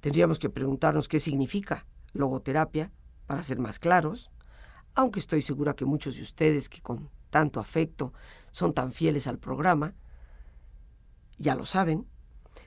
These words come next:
pero habrá otras personas que recién se acercan a escucharnos y por lo tanto es importante empezar desde ahí. Pero una vez entendiendo qué significa logoterapia,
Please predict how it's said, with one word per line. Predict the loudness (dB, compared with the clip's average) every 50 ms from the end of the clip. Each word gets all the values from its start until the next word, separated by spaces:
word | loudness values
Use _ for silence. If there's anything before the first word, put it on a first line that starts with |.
| -4
pero | 2 4 6 6
habrá | 6 6 6 6
otras | 4 4 2 0 0 0
personas | 0 0 2 4 4 4 4 2 2
que | 0 -2 0
recién | 0 -2 -2 2 4 6 6 6 6 4 2
se | -2 -4 -4
acercan | -4 0 0 0 0 0 -2 -4 -4 -4
a | -6
escucharnos | -6 -6 -4 -2 2 2 2 4 4 2 -2 -4 -6 -12 -18 -20 -20 -20 -20 -20 -20 -20 -20 -20 -20 -20 -20 -20 -20 -20 -20 -20 -20 -20 -20 -20 -20 -20 -20 -20 -20 -20 -20 -20 -12 -6
y | -6 -4 -2
por | 0 0 0
lo | 0 0
tanto | 2 2 2 2 2
es | 0 0 0 -2
importante | -2 -2 -4 -8 -6 -2 0 0 0 0 -2 -4 -8 -8 -8 -12 -20 -20 -20 -10 -6
empezar | -6 -4 -4 -4 -4 -2 -2 -2 -2
desde | -4 -8 -8 -6 -4
ahí. | -2 -2 -2 -4 -6 -12 -20 -20 -20 -20 -20 -20 -20 -20 -20 -20 -20 -20 -20 -20 -20 -20 -20 -20 -20 -20 -20 -20 -20 -8 -2
Pero | 2 6 6 8
una | 8 8 6 8
vez | 8 8 8 8 6 4
entendiendo | 2 2 2 2 2 2 4 4 4 4 4 4 4 4 2 2 -2 -10 -4
qué | 0 2 4
significa | 4 4 4 4 4 2 0 -2 -2 -4 -6 -6 -6 -10 -16 -20 -20 -20 -20 -20 -10 -4
logoterapia, | -2 0 0 0 0 0 0 0 0 -2 -2 -4 -10 -12 -12